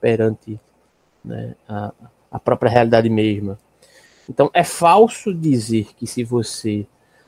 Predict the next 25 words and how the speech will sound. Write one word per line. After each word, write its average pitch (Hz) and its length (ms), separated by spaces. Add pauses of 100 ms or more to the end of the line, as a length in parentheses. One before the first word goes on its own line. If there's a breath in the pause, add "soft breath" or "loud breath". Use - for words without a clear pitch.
(260)
é, 107 880
abdica 120 460
da 131 100
transcendência 120 800
no 120 100
sentido 117 320
tradicional, 117 880
no 123 120
sentido 117 340
do 139 100
significante, 127 1080 (680)
é, 110 460
você 110 180
torna 127 240
tudo 123 220
ficção. 107 580 (240)
Porque 120 280
a 156 80
vida 156 360
está 127 340
acontecendo, 107 760 (300)
a 113 80
vida 151 360
é 156 200
acontecimento, 113 880